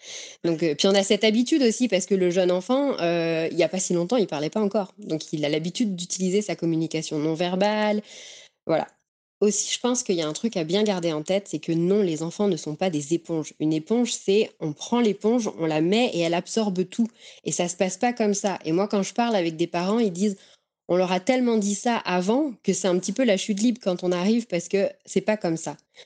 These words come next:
Donc, c'est aussi se préparer à soi, se dire, « Bah, le début, ça va être un petit peu difficile, va sûrement falloir les aider, les, les soutenir, euh, voilà. » Mais c'est une passade,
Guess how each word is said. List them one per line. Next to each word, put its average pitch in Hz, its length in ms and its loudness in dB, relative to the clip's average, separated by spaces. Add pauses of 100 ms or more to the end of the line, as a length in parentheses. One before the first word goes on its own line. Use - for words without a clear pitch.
(120)
Donc, 175 120 2
c'est 208 200 4
aussi 262 360 2
se 262 200 -2
préparer 208 500 0
à 180 100 0
soi, 233 200 -2
se 247 140 -2
dire, « 196 300 -2
Bah, 170 160 -2 (120)
le 180 200 4
début, 202 460 0 (460)
ça 226 180 0
va 226 120 2
être 220 180 -2
un 202 80 4
petit 202 120 -2
peu 202 140 0
difficile, 175 560 -2
va 190 160 0
sûrement 202 360 0
falloir 190 440 0
les 185 300 2
aider, 175 340 2
les, 165 420 0 (580)
les 180 160 2
soutenir, 202 840 2
euh, 160 220 -2
voilà. » 165 340 -2 (600)
Mais 208 400 4 (260)
c'est - 160 2
une 190 160 2
passade, 180 440 -2